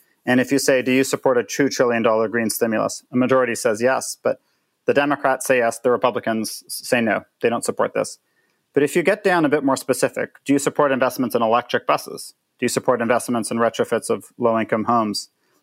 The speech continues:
Um, do you support investments in renewable energy or in a smart grid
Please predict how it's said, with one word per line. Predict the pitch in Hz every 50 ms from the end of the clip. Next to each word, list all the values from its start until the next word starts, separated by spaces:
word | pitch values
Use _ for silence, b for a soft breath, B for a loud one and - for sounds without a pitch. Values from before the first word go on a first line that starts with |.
| _ _
Um, | 120 113 113 113 110 110 - _ -
do | 110 127
you | 123
support | - 139 - - 131 117
investments | 113 123 113 - 123 110 -
in | 123 117
renewable | 113 113 113 113 107 107 120 127
energy | 139 151 147 127 107 110 104 104
or | 104 110
in | 110 110
a | 107
smart | - - 127 127 123 -
grid | - 117 104 -